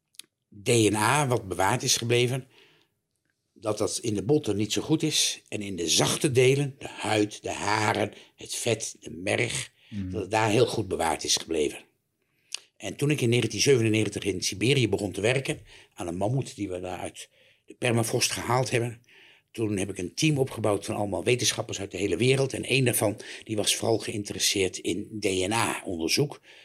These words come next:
Speaker 1: met doel om die mammoet te gaan klonen. Nou, ik had het gevoel dat dat onmogelijk zou zijn. En ik ben er ook op tegen. Maar ik ben er niet op tegen dat er onderzoek wordt gedaan aan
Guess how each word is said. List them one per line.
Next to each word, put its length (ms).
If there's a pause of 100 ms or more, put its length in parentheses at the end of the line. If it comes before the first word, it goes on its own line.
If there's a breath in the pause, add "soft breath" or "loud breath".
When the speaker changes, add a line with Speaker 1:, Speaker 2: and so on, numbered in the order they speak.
(160 loud breath)
Speaker 1:
met 320
doel 400
om 300
die 140
mammoet 420
te 80
gaan 200
klonen. 640 (880 soft breath)
Nou, 200 (440)
ik 140
had 140
het 120
gevoel 400
dat 140
dat 200
onmogelijk 560
zou 180
zijn. 400 (380 soft breath)
En 120
ik 120
ben 140
er 80
ook 120
op 180
tegen. 460 (260 soft breath)
Maar 100
ik 100
ben 140
er 80
niet 160
op 120
tegen 340
dat 160
er 80
onderzoek 420
wordt 180
gedaan 360
aan 360